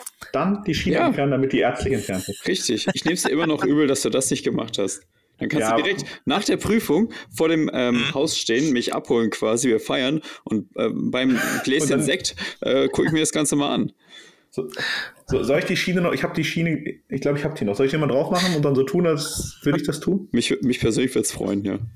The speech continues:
Speaker 1: <laughs> Ja, nee.
Speaker 3: Warte mal, aber ist das nicht so, dass man erst, wenn man die Approbation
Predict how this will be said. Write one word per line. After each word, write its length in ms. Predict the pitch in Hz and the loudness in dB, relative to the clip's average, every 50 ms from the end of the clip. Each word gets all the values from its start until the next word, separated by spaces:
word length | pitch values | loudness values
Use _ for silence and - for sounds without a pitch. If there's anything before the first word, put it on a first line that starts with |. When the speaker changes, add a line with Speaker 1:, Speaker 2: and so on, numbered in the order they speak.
| - | -8
Speaker 1:
<laughs> 240 | - 135 135 123 117 113 - - - - - - - | -6 -4 -2 -2 -2 -2 -4 -6 -8 -10 -14 -8 -4
Ja, 260 | 98 95 - - - - - - - - - | -2 -2 -2 -4 -8 -12 -12 -12 -12 -10 -6
nee. 60 | - 87 | -4 -2
Speaker 3:
Warte 200 | 131 135 - 151 | -2 -2 -2 -2
mal, 180 | 143 139 139 139 | -2 0 0 2
aber 120 | 135 143 | 0 0
ist 140 | 120 - - | 0 0 -2
das 140 | 190 175 - | -2 -2 -2
nicht 160 | 180 170 156 | -2 -2 -2
so, 140 | - 165 165 | 0 -2 0
dass 220 | 156 160 151 - - | 0 0 -2 -2 -2
man 240 | 147 143 147 143 - _ _ | -4 -4 -4 -8 -10 _ _
erst, 540 | - 139 139 147 - - - - - - - - _ - - - | -4 -2 0 0 0 -2 -4 -4 -6 -6 -6 -8 _ -20 -20 -10
wenn 260 | - 127 123 123 123 123 | -6 -2 -2 0 0 0
man 200 | 120 120 120 117 | -2 -2 0 0
die 300 | 117 120 120 120 - - - | 2 2 2 2 0 -2 -2
Approbation 1040 | 127 - - - - 113 120 117 - - - - 123 120 120 123 135 143 151 - | -4 -4 -4 -4 -6 -4 -4 -4 -2 -2 -2 0 0 0 0 -2 -4 -6 -8 -12